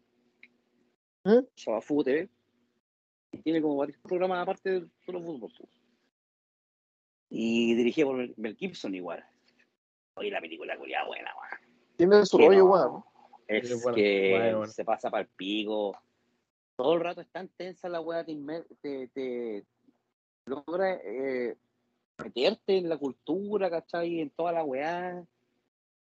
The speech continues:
Speaker 2: Y todo lo que va pasando está en la toda raja, la evolución de la película, y como termina es más a toda raja todavía, po. Ese encuentro de los
Speaker 3: Sí.
Speaker 2: mundos, por fin, es que no te lo esperabas nunca en la vida.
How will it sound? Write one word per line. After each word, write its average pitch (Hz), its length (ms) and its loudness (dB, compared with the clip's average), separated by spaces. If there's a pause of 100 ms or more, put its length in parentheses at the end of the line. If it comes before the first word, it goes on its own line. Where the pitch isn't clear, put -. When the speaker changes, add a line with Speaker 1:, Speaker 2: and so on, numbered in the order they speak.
(200)
Speaker 2:
Y 117 1000 -2
todo 190 160 4
lo 247 80 6
que 254 140 2
va 262 60 2
pasando 269 560 -8
está - 320 -12
en 302 120 -8
la 311 100 -10
toda 320 180 -10
raja, 320 340 -14 (240)
la 208 120 -8
evolución 226 360 -10
de 254 60 -12
la 247 80 -8
película, 254 720 -6
y 147 120 -6
como 156 180 0
termina 156 460 0
es 151 180 -2
más 113 200 -10
a - 40 -10
toda 120 140 -6
raja 117 240 -12
todavía, 87 280 -10
po. - 120 -20 (400)
Ese 123 160 -4
encuentro 135 420 0
de 120 60 4
los 107 100 2
Speaker 3:
Sí. 101 60 -6
Speaker 2:
mundos, 151 320 -2
por 135 160 -6
fin, 165 280 -2 (300)
es 117 140 -4 (200)
que 127 160 -2
no 123 100 0
te 120 60 -2
lo 120 60 0
esperabas 120 480 0
nunca 127 400 -8
en 123 80 -4
la 104 120 -4
vida. 120 380 -6